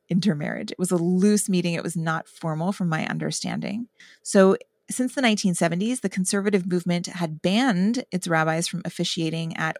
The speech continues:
or even, get this, attending wedding ceremonies between Jews and non-Jews. But since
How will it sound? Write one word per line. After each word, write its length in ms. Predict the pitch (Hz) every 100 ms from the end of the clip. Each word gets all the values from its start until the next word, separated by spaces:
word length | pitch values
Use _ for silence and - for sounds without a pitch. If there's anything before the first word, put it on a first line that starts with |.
| _
or 280 | 247 262 220 -
even, 340 | 240 185 190
get 220 | 208 -
this, 240 | 175 170 -
attending 720 | 185 - - 262 240 156 170 -
wedding 280 | 170 165 175
ceremonies 540 | - 160 156 156 160
between 580 | - 156 - 156 151 185 - - _
Jews 500 | 165 170 165 160 165 _ _ _ _
and 120 | 180
non-Jews. 580 | 165 160 165 - - - _ _ _ _ - - - _
But 160 | 196
since 320 | - 233 -